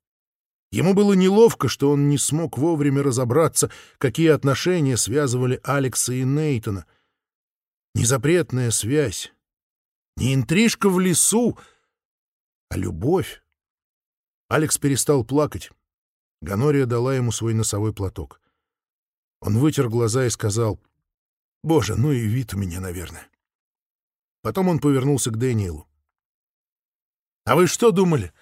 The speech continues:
Я с ним просто развлекаюсь?» «Нет», — сказал Дэниел, «хотя...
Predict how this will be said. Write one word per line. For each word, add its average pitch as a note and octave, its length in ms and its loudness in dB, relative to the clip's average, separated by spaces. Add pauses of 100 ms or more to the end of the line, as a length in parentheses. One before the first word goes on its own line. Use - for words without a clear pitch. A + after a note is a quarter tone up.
(840)
Я D3 120 4
с - 100 -2
ним D#3+ 120 0
просто F#3+ 300 2
развлекаюсь?» E3+ 800 0 (880)
«Нет», — F2+ 880 -6 (100)
сказал G2+ 400 -4
Дэниел, F#2+ 420 -4 (100)
«хотя... B2+ 400 -6